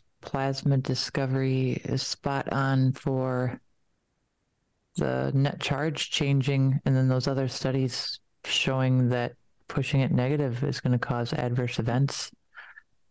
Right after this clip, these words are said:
And that, that, that needs to get out there big time right now, 'cause that would explain a, a bunch. Yeah, I po-, I posted the study links that would confirm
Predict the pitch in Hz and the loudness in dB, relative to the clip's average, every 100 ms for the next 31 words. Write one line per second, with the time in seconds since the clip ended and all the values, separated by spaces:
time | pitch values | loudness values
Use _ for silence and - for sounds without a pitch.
0 | _ _ _ - _ _ _ _ _ _ | _ _ _ -20 _ _ _ _ _ _
1 | _ _ _ - 131 127 123 - - 123 | _ _ _ -2 0 0 -2 -4 -4 -2
2 | - 131 - 131 139 151 139 - 127 120 | 0 -2 -2 -4 0 0 0 -2 -2 -2
3 | 120 127 135 127 120 107 - 131 - 127 | -2 -4 -2 -2 -2 -4 -6 -4 0 2
4 | 120 117 123 117 117 - 120 123 127 120 | 2 2 2 0 -2 -4 -4 -2 -4 -6
5 | - - 120 120 117 98 - _ _ _ | -8 -2 2 4 4 0 -6 _ _ _
6 | _ _ _ _ _ - - 123 117 _ | _ _ _ _ _ -10 -2 -4 -4 _
7 | - - _ - 123 120 123 - - - | -20 -20 _ -8 -4 -2 0 -2 -4 -6
8 | - 131 120 117 - - 139 - 147 - | -4 -4 -2 -4 -6 -4 -4 -4 -4 -4
9 | 147 147 139 135 - 139 135 131 127 - | -2 0 -2 -2 -2 0 2 0 0 -2
10 | 123 - 131 120 127 120 127 127 127 120 | -2 -2 -4 0 -2 0 0 2 2 2